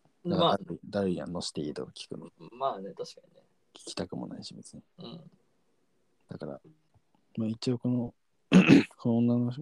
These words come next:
Speaker 2: 人のやつは聞いたけど。
Speaker 1: うんうん。あ、もう一人はまあ、ボケとるから、全くわからんもんね。
Speaker 2: うん。
Speaker 1: マスクしてるし。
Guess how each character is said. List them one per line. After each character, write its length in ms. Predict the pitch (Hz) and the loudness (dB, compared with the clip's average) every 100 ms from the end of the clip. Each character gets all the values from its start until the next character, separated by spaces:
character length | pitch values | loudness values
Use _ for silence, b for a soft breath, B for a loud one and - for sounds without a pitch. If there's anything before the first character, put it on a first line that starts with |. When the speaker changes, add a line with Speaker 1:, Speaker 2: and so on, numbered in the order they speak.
| - _ _ | -14 _ _
Speaker 2:
人 220 | - - | -8 -2
の 80 | 110 | 0
や 60 | 104 | 0
つ 100 | - | -2
は 80 | 76 - _ | -6 -8 _
聞 140 | - - | -6 -6
い 60 | |
た 120 | - | -6
け 100 | - | -12
ど。 220 | - 65 - _ | -14 -14 -18 _
Speaker 1:
う 80 | 135 | -12
ん 20 | |
う 400 | 135 117 120 120 | -10 -12 -12 -8
ん。 80 | 113 | 4
あ、 120 | 135 | 4
も 100 | 143 | 6
う 40 | 185 | 6
一 60 | |
人 100 | 208 160 | 8 8
は 60 | |
ま 100 | 139 | 8
あ、 100 | 110 | 0
ボ 180 | 120 151 | 0 -6
ケ 120 | 160 | -4
と 100 | 107 | -8
る 80 | - | -10
か 100 | - | -12
ら、 60 | - - _ 135 | -14 -16 _ -8
全 120 | 98 92 | -4 -4
く 60 | 131 | -4
わ 80 | 139 | -6
か 40 | |
ら 40 | 151 | -8
ん 40 | |
も 60 | 175 | -14
ん 40 | |
ね。 60 | - | -8
Speaker 2:
う 20 | |
ん。 40 | |
Speaker 1:
マ 100 | 131 | -6
ス 60 | 95 | -6
ク 100 | - | -10
し 60 | - | -20
て 20 | |
る 60 | |
し。 80 | - | -20